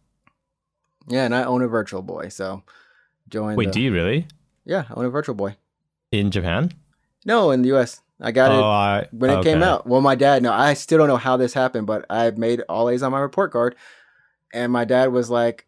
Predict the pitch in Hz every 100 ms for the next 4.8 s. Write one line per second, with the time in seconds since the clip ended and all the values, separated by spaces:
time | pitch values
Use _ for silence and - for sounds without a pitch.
0 | _ - 120 127 131 120 127 123 117 123
1 | 120 107 104 98 104 95 - 90 90 98
2 | 123 156 175 170 165 160 165 151 175 165
3 | 143 135 165 151 156 147 143 151 139 123
4 | 139 160 165 156 147 143 139 -